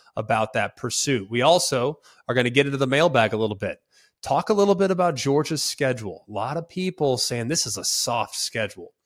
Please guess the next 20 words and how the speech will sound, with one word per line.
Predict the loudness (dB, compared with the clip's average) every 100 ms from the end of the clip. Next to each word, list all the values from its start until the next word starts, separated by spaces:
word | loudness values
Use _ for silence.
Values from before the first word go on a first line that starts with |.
| _ _
Is | -2 0
it | 0
soft | 2 4 6 6 4 -4 -10
or | -2 0
is | 0
Georgia | -2 0 0 -2
good? | -2 4 4 4 0 _ _ _ 0
We'll | 0
answer | 2 0 0 -4
that. | 0 0 2
We'll | 0
also | 4 4 4
try | 2 2
to | 2
define | 0 0 0 0
what | 0
a | -2
difficult | -2 -4 -4 -6 -6
schedule | -2 -4 -4 -8 2
is, | 4 6 4